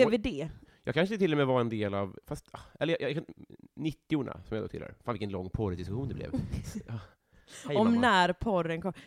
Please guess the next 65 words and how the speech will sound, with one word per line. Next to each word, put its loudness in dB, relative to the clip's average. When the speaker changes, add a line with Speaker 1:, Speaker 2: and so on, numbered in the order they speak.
Speaker 2:
Men 2
Speaker 1:
Ja, 2
men -4
Speaker 2:
har -2
Speaker 1:
jag 6
Speaker 2:
det 6
Speaker 1:
kan 2
Speaker 2:
ens 0
funnits -2
porr-D -6
V -14
Ds, -14
undrar -4
jag? -6
Eller 0
gick -2
det -4
direkt -4
från -8
V -4
H -2
S -8
till -8
internet? -14
Speaker 1:
Det 2
fanns 0
nog -4
D -4
V -4
D. -4
Det -2
fanns 0
nog, -6
det -6
fa-, -4
det, -8
det -8
kom 0
väl -2
med -4
tidningarna, -4
tror -10
jag. -10
Speaker 2:
Jaha. -6
Speaker 1:
Att -6
det -6
var -2
så -6
inplastad. -6
Speaker 2:
Det -6
är 0
ändå 4
lite -2
lyxigt. -10
Speaker 1:
Ja. -2
Speaker 2:
Jag 0
gillar 0
såna 2
tidningar -2
Speaker 1:
Istället 4
Speaker 2:
som 6
har 8
Speaker 1:
för 6
Speaker 2:
en 4
liten, 0